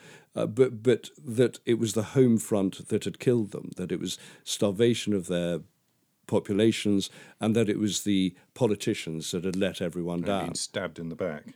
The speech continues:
Speaker 1: Yes.
Speaker 2: Mm.
Speaker 1: So, but the, the Brits and, and the Americans were certainly moving in that direction of saying, "Let's use air power."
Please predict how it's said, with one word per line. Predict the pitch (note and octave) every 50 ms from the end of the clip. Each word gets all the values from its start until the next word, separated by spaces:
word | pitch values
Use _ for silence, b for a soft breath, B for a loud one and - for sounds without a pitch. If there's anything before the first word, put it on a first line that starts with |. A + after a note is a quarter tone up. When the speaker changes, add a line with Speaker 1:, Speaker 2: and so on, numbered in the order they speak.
| _ _ _ _ -
Speaker 1:
Yes. | B2 C3 A2 D2+ - - - F2+
Speaker 2:
Mm. | D#2 D#2 D2+ C#2 B B B -
Speaker 1:
So, | - - - B2+ A#2+ A#2+ A#2 A2+ - _
but | - C3 A2+
the, | A#2 C3 A2 - - C3+ A2+ -
the | - A#2 C3
Brits | A2+ - C#3 C#3+ D#3 - - - - - -
and, | A#2 A2+ A2+ G#2+ G2+ G#2
and | - A2 G#2 G2
the | F#2 G#2
Americans | G2 G2 A2+ B2+ C#3 C3+ C3 - - C#2 D2 - -
were | F#2+
certainly | - - - B2 A2 - - G2+
moving | G2+ G#2+ A#2 A2 G#2 F2+ F#2+ F2+ F2+ F#2
in | F#2 F#2+
that | F#2 F2+ E2 -
direction | - F#2+ E2+ F2+ G2 G2 - - - - - E2 E2
of | E2+ D#2+ - -
saying, | - - G2+ F#2 F2 E2+ D#2+ B B B B B B
"Let's | F#2+ G#2+ A2 A2 G2+ - - - -
use | G2 G2 F2 F2
air | G2 F#2 F2+ F2
power." | - - - D2 D2 - -